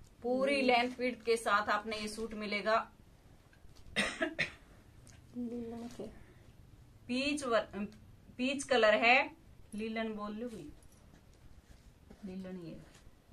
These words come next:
Speaker 1: लीलन का सूट रहेगा जी। ठीक है, पीच कलर है, लीलन का सूट है, फैब्रिक बहुत मस्त वाला है, कति ओरिजिनल है। साथ में ये देखो सारी धागे की कढ़ाई है, जो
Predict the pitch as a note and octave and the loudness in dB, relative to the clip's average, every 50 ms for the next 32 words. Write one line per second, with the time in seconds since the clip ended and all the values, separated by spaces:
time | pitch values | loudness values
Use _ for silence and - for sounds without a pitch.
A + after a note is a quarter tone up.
0 | - - - - - - - - - - - - - - - - A3+ C4+ C#4+ D#4+ | -20 -20 -20 -20 -20 -20 -20 -20 -20 -20 -20 -20 -20 -18 -8 -4 -2 2 4 6
1 | E4+ E4+ F4 E4+ E4 E4 F4 G#4+ D4 - C#4+ D4 C#4+ C4+ B3 A#3+ G#3 G3+ F3 F3 | 6 8 8 8 8 8 4 0 0 2 6 6 8 8 8 8 6 6 4 -4
2 | E3+ D#3 D3+ - - - - - - E4+ F#4 G#4+ D#4+ A3 - - - - - - | -8 -10 -10 -12 -14 -18 -16 -8 -6 -4 -2 0 2 0 0 -2 -6 -16 -20 -20
3 | - - - - - - C4+ D4 E4+ F4 E4+ - - D4 C#4+ C#4+ D4 D#4+ C#4 C#4+ | -20 -20 -20 -12 -6 -4 0 0 0 0 0 2 4 6 8 8 8 8 8 6
4 | D4+ D4 D4 C#4+ C#4 C#4+ C#4 C#4 C4+ C4+ C4 C#4 C#4 - C4 B3 B3 A#3+ - C#4 | 6 4 2 0 0 -2 -2 2 4 4 4 4 4 0 -2 -2 -2 0 2 4
5 | C4+ C#4 C#4 C4+ - - - B3 B3+ A3 - - - - G#3 A3+ A3 A#3 - A#3+ | 6 6 6 4 2 4 6 6 8 6 4 0 -4 -2 0 2 2 2 2 -2
6 | A#3 A3 A3+ A#3+ B3 - - B3 A#3 A3+ A3+ A3+ A3+ A3+ A3+ - C4 - B3+ B3+ | -2 0 0 0 0 0 2 4 6 6 6 6 4 4 2 0 -4 -4 -4 -4
7 | A#3 - A3+ A3 A3 A3+ A#3 A3 G#3 A#3 A#3 A3+ A#3 B3+ B3 B3+ B3+ - - - | -2 0 2 2 2 2 0 -2 -2 -2 -2 0 2 2 2 0 0 -4 -10 -20
8 | - - - - - - C#4 C4 C#4 C#4 C#4 C#4+ D4 D4 C#4 B3 C4+ C4+ - B3+ | -20 -20 -18 -8 4 10 10 12 12 10 6 4 4 6 8 8 8 8 6 4
9 | B3 - - A#3+ A#3+ A#3+ A#3+ B3+ A3 A3 G#3+ G#3 G3 G#3+ A3+ A#3+ A#3 B3 B3 B3 | 2 4 6 6 6 6 6 4 4 4 4 4 4 2 0 0 -2 -2 -2 0
10 | A#3+ A3+ A3 G#3 F3+ F3+ G3 G3 F#3 G#3+ A3 A3 | 2 4 4 4 4 0 -2 -4 -2 -2 -2 -2